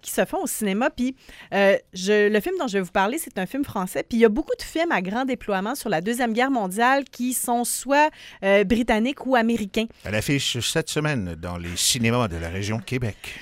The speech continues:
Speaker 1: La bataille de Gaulle résistante.
Speaker 2: Eh, ça a de l'air bon, ça.
Speaker 1: Ça a l'air extraordinaire. Puis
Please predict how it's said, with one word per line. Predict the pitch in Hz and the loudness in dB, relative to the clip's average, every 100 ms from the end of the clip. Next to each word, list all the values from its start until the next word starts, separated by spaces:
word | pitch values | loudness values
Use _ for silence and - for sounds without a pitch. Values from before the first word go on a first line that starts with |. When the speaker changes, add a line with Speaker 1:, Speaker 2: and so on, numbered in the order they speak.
| - | 0
Speaker 1:
La | 196 | 2
bataille | 208 269 349 349 370 | 4 2 2 0 0
de | 233 185 196 190 185 | -2 0 0 0 -2
Gaulle | 180 226 254 285 208 - | 0 2 2 0 -4 -6
résistante. | 190 254 220 185 - 185 190 | -4 -2 -2 -4 -6 -8 -4
Speaker 2:
Eh, | 156 | 2
ça | 180 | 2
a | |
de | 139 | 4
l'air | 139 117 | 2 4
bon, | 127 131 120 | 4 4 4
ça. | - - | 4 8
Speaker 1:
Ça | 240 226 | 10 10
a | |
l'air | 240 269 262 - _ | 10 8 4 -4 _
extraordinaire. | 359 339 - - - - 269 285 220 247 233 196 202 214 240 269 | 0 2 0 -4 -4 4 4 4 6 6 6 0 0 4 4 2
Puis | - 220 | 0 -4